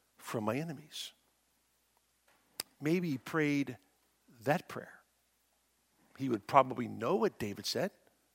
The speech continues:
so he would go to prayer and begin to beseech the God who is his refuge, who is his Savior, who is his fortress, who is his deliverer, because he only feared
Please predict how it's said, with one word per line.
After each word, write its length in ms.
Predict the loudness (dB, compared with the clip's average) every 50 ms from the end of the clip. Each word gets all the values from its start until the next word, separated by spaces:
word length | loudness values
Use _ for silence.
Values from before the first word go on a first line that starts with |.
| _ _ _ _ _ _ _ _ _ _ _ _ _ _
so 200 | -8 0 2 4
he 100 | 4 4
would 140 | 2 0 -2
go 140 | -2 -2 -2
to 80 | -2 -2
prayer 440 | -4 -4 -4 -4 -4 -4 -6 -12 -18 -20 _ _ _ _ _ _ _ _ _ _ _ _ _ _
and 140 | -6 -2 -2
begin 260 | 0 0 2 0 0
to 80 | 0 -2
beseech 800 | -2 2 4 4 4 4 2 0 -4 -6 -4 -4 -2 -2 -4 -8 _ _
the 80 | -10 0
God 320 | 4 6 6 8 6 4
who 160 | 4 2 2 2
is 100 | 2 0
his 160 | -6 -8 -6
refuge, 640 | -6 -6 -6 -6 -10 -16 -18 -18 -16 -16 -16 -16 -18 _ _ _ _ _ _ -20 _
who 160 | 0 2 4 4
is 100 | 4 2
his 120 | 0 2
Savior, 580 | 2 4 4 2 0 -2 -4 -10 -16 -18 -20 -20 -20 _ _ _ _ _ _ _ _ _ _ -2
who 160 | 2 6 6 6
is 80 | 6 4
his 180 | 0 -2 -4
fortress, 720 | -2 -2 -2 -2 -2 -2 -6 -12 -12 -10 -8 -8 -8 -10 -12 _ _ _ _ _ _ _ _
who 200 | 0 2 6 6
is 140 | 6 6 4
his 140 | 2 -2 0
deliverer, 560 | 0 2 2 2 0 0 -2 -6 -8 -12 -16 -20 _ _ _ _ _ _ _ _ _ _ _ _ _ _ -20 -14 _
because 240 | 0 2 4 4 6
he 100 | 6 6
only 180 | 6 4 2 0
feared 840 | -2 -4 -8 -6 -4 -2 0 0 0 0 0 -2 -6 -12 -14 -16